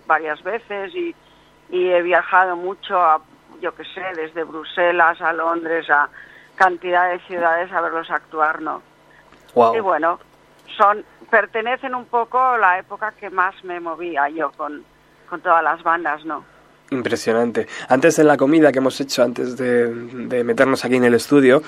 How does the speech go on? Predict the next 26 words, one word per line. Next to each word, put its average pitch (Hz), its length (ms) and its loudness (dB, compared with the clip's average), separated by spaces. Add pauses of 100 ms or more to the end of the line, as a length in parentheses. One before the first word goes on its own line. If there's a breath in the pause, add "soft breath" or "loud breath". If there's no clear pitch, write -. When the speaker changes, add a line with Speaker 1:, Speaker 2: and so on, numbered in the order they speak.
(200 loud breath)
Speaker 2:
hablábamos 127 560 6
de 120 140 -2
cómo 135 220 4
es 147 80 -2
posible 135 520 4 (280 loud breath)
que 117 120 -4
nadie 123 420 6
haga 135 520 0 (340 loud breath)
un 127 460 0
documental 117 680 2 (200 loud breath)
sobre 117 600 2
vuestra 120 440 -2
vida, 131 260 6
sobre 120 320 0 (300 loud breath)
la 113 240 0
vida 131 160 4
de 139 80 4
la 135 100 6
revista 135 420 2
y - 40 2
sobre 123 300 2
vuestra 120 260 -2
relación 117 380 -2
con 143 100 4
los 151 140 2
artistas. 123 460 0